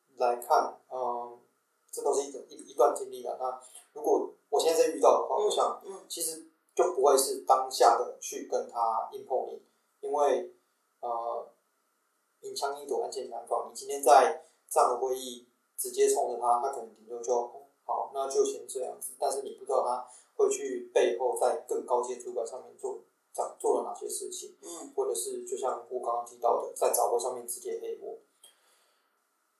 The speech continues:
Speaker 2: 好，所以你现在会怎么处理？
Speaker 1: 以现在来说的话，其实，呃，我会先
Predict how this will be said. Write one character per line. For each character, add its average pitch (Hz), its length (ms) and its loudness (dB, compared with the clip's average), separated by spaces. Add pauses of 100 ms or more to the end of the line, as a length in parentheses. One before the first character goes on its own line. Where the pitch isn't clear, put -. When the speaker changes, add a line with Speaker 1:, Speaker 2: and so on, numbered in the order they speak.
(1700)
Speaker 2:
好， - 180 -18 (140)
所 226 140 -4
以 233 40 -2
你 208 100 -2
现 190 200 -4
在 180 180 0
会 180 80 -2
怎 - 80 -4
么 - 80 -12
处 - 220 -8 (100)
理？ - 60 -20 (3000)
Speaker 1:
以 - 200 -18
现 - 180 -4
在 170 80 4
来 - 100 8
说 143 160 2
的 143 40 2
话， 147 100 10
其 139 260 0
实， 139 220 -6 (380)
呃， 127 340 0
我 120 160 2
会 156 340 10
先 156 420 2